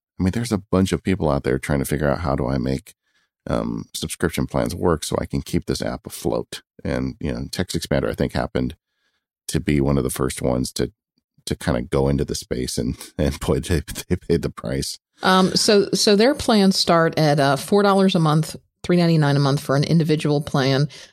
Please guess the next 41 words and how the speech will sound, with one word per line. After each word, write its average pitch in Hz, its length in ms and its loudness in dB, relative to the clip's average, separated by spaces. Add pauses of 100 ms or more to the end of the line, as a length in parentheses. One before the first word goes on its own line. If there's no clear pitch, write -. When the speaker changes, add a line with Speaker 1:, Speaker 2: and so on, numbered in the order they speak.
(160)
Speaker 2:
or 143 240 2
seven 175 380 2
ninety-six 156 520 0
a 156 60 2
month 135 240 2
for - 120 -4
teams. 135 420 0
That's 143 200 -2
if 151 160 -2
you 139 320 0
do 156 120 0
the 139 100 0
build 139 340 0
annually 135 540 2
option. 123 560 -2 (540)
Uh, 156 200 2
I 233 140 4
use 349 300 4
the 160 200 6
subscription 160 600 0
version 147 340 4
at 135 80 0
this 139 140 0
point, 139 320 0
and 160 100 4
I 147 80 4
primarily 226 600 4
do 143 480 2
for - 160 -2
a 147 40 -4
couple - 240 2
of 143 80 4
reasons. 139 360 2
One 180 180 4
is 208 120 4
because 151 440 2
I 147 140 2
want 151 240 4
the 135 80 2
latest 127 360 2
features, 127 500 0